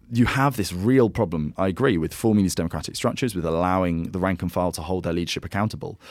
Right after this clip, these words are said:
But also, because of the fluidity, a bureaucracy finds it incredibly difficult to form because it, things are moving so fast. There's no resource capture as such,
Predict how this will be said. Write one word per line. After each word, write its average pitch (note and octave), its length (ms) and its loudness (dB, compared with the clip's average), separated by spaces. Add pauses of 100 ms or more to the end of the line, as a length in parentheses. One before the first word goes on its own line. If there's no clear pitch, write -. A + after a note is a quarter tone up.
(280)
But C3+ 100 8
also, G2 520 4 (180)
because B2+ 380 2
of G#2+ 80 0
the - 80 -4
fluidity, G2+ 500 0
a D#2 60 -2
bureaucracy G2 420 2
finds F2 180 0
it F#2 60 -4
incredibly F2+ 400 -2
difficult - 280 -10
to - 60 -14
form D2+ 320 -2
because D#2 220 -6
it, - 160 -8
things - 340 -2
are F#2+ 140 0
moving F2+ 320 0
so A#2 160 -2
fast. G2 280 2
There's F2+ 100 -4
no G2+ 100 2
resource G2 460 0
capture - 420 -6
as C#2+ 80 -6
such, - 420 -6